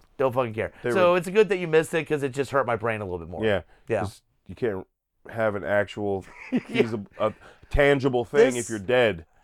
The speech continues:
Speaker 1: I'll say this.
Speaker 2: Anyway.
Speaker 1: If this was like a forty-minute Twilight Zone episode or something like that, I probably could have gotten into this.
Speaker 2: You know, it would have been a lot more
Speaker 1: But
Speaker 2: enjoyable
Speaker 1: man,
Speaker 2: because it was half
Speaker 1: being
Speaker 2: the
Speaker 1: a
Speaker 2: length.
Speaker 1: fucking movie?
Speaker 2: At
Speaker 1: Fuck
Speaker 2: forty,
Speaker 1: that.
Speaker 2: at forty minutes, it was half the length.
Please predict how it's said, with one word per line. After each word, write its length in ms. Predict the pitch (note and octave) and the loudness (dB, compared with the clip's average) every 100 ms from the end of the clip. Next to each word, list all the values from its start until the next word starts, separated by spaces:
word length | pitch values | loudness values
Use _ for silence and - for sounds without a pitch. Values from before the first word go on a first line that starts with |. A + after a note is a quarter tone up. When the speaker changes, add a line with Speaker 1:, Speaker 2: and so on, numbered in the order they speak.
| - | -2
Speaker 1:
I'll 140 | F3+ | 0
say 200 | - A3+ | 4 6
this. 160 | G3 C3+ | 6 4
Speaker 2:
Anyway. 260 | A2+ G2 | 4 4
Speaker 1:
If 140 | E3 C#3+ | 2 2
this 240 | B3 B3 | 0 0
was 180 | C4 G#3 | -2 0
like 160 | G#3+ F3+ | 0 0
a 140 | D3+ | -2
forty-minute 1120 | - - B3+ A#3+ A#3 G#3+ G3 F3+ E3+ D#3 - | -4 -4 2 2 2 0 0 0 0 -2 -2
Twilight 520 | - C#3+ D3+ D#3 D3+ | -4 2 2 4 0
Zone 260 | D#3+ D3 C#3+ | 0 -2 -2
episode 800 | C3+ C#3+ - D3 C#3+ C#3 C3+ C3+ _ _ _ | -4 -6 -2 0 2 2 0 -4 _ _ _
or 100 | A#2 A2+ | -6 -4
something 360 | - D3 D3+ | -4 -4 -2
like 200 | D3 C#3 | -2 -2
that, 300 | D3 C#3+ C#3+ - _ _ - | 0 2 0 -4 _ _ -10
I 60 | - | -8
probably 480 | F#3 G#3 G#3 G3 | 2 6 6 4
could 160 | - F3 | 0 -2
have 160 | D3+ - _ _ _ _ - | -4 -8 _ _ _ _ 0
gotten 240 | C3+ B2 | 2 2
into 220 | A2+ G#2 G2+ | -2 -4 -2
this. 100 | D3+ | 2
Speaker 2:
You 60 | |
know, 80 | F#3+ | 4
it 80 | G3+ | 6
would 80 | A#3+ | 4
have 60 | A#3 | 4
been 100 | G#3+ | 6
a 40 | |
lot 120 | G3 | 6
more 100 | F#3 | 6
Speaker 1:
But 80 | G3 | 6
Speaker 2:
enjoyable 180 | F#3+ F#3 - | 6 4 2
Speaker 1:
man, 100 | - | 2
Speaker 2:
because 140 | G#3 | 2
it 40 | |
was 120 | A#2 G#2+ | 2 2
half 200 | D3+ - | 4 4
Speaker 1:
being 100 | A#3 | 4
Speaker 2:
the 80 | C#3+ | 4
Speaker 1:
a 0 | |
Speaker 2:
length. 280 | C3 A#2+ | 4 4
Speaker 1:
fucking 540 | A#3 A3+ G#3+ E3+ D3 D3 | 4 2 4 0 0 0
movie? 640 | F#3 B3+ B3 C4+ C#4 C4+ | 2 2 2 2 0 -2
Speaker 2:
At 120 | A#2+ | -6
Speaker 1:
Fuck 160 | - G#3 | 0 4
Speaker 2:
forty, 140 | F3+ D3+ | 4 2
Speaker 1:
that. 160 | G2+ | 0
Speaker 2:
at 60 | C3 | 0
forty 220 | F3 E3+ | 2 4
minutes, 360 | D#3 D#3 D3+ C#3 | 4 4 2 0
it 60 | |
was 120 | A#2+ B2 | -2 2
half 200 | B2+ C3+ | 2 2
the 80 | C3+ | 2
length. 360 | B2 B2 A#2+ | 2 2 0